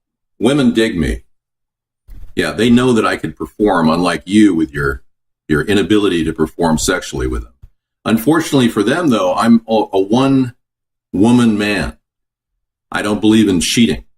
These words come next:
I will start cooking, but this is a show about life.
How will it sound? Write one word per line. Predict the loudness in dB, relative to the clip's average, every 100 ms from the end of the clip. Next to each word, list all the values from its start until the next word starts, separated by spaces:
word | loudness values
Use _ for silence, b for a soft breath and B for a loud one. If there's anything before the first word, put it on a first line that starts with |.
| _ _ _ _ _ _ _ _ _ _ -6
I | -2
will | 2 2 0
start | -2 -4 -2
cooking, | -4 -2 -2
but | 0
this | -2 0
is |
a | -2
show | 0 0 0 -2
about | -2 -2 -4 -8 _ _ _ _
life. | -2 -2 -2 -8 -20